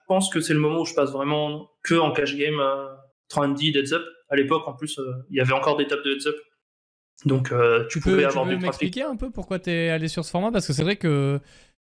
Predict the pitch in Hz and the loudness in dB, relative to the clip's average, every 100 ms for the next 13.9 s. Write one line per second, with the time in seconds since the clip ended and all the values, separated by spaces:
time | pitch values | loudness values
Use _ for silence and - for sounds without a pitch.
0 | _ _ _ _ 151 151 - - - - | _ _ _ _ 0 0 -2 -12 -10 -2
1 | 233 - 139 - 226 285 254 175 143 131 | -2 0 -2 0 0 0 0 0 2 2
2 | 131 147 147 _ - 147 143 - 269 202 | 2 0 -2 _ -2 0 0 2 2 4
3 | 139 131 170 165 147 135 127 - 151 151 | 2 0 -2 0 -2 -2 -6 -6 -4 -2
4 | 139 131 131 - 151 - - 131 - 151 | 0 0 -2 -2 -4 -4 -6 -4 0 2
5 | 151 202 - 139 185 147 - 131 185 262 | 2 0 -2 -6 -4 -2 -2 0 0 0
6 | - 131 117 117 117 - 110 120 214 190 | -4 -4 0 0 0 0 0 2 2 2
7 | 120 104 117 113 120 190 131 - 113 135 | 0 -4 -4 -4 -2 -2 -2 0 0 4
8 | 165 220 - 143 - - 131 - 123 123 | 4 4 0 2 0 -2 -8 -10 -10 -6
9 | 175 214 151 - _ _ _ _ - - | -4 -6 -8 -14 _ _ _ _ -4 0
10 | - 175 170 180 269 254 151 - 254 - | 2 4 2 2 0 0 -2 -4 -6 -2
11 | 160 151 143 127 156 156 151 220 240 180 | 0 2 2 0 -2 0 2 2 2 0
12 | 151 147 147 190 202 226 226 165 156 151 | 0 0 0 2 4 4 4 2 0 -2
13 | - 156 151 190 214 214 156 147 147 | 0 2 4 4 2 2 2 2 -2